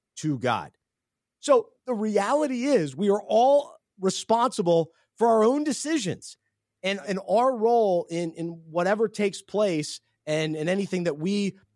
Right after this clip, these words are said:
did or didn't do that we had control of, right? So we have to own, we have to own that reality and then own our role in those, in those situations because, and, and ultimately we're accountable to God. We'll stand before him one day.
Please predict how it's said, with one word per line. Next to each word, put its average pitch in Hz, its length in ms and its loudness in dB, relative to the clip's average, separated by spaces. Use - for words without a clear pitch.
did 233 180 4
or 233 140 0
didn't 175 360 0
do 165 460 0
that 196 80 -6
we 202 160 -2
had 196 180 -2
control 170 520 0
of, 87 100 -10
right? 160 280 -2
So 180 140 -2
we 180 160 0
have 247 160 0
to 220 120 -2
own, 202 360 0
we 185 80 -2
have 190 80 -6
to - 160 -4
own 226 220 0
that 190 220 0
reality 160 800 -4
and 170 160 -4
then 180 260 0
own 190 360 2
our 175 280 2
role 170 520 2
in 180 160 -4
those, 165 580 -2
in 180 140 -4
those 175 240 -2
situations 151 960 -6
because, 180 460 -2
and, 202 120 -6
and 208 120 -4
ultimately 190 320 0
we're 180 180 -2
accountable 180 520 -4
to 147 100 -6
God. 113 320 -6
We'll 156 100 -4
stand 185 300 -4
before 170 320 -4
him 156 180 -4
one 139 200 -2
day. 98 320 -6